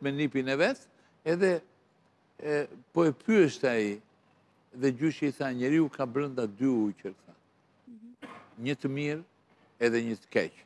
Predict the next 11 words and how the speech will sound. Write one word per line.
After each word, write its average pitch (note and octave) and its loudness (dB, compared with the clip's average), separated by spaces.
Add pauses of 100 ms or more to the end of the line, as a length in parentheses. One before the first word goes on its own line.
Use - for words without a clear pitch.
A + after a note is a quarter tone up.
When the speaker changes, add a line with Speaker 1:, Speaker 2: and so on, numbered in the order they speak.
(800)
Speaker 1:
Dhe A#2 0
nipi C3 -2
i B2+ 4
thot, A#2+ 2 (580)
"Gjysh," C#3+ 2
thot, G#2 2 (720)
"po C3 2
kush - -2
triumfon G2+ 0
në F2 -12
fund?" E2+ -10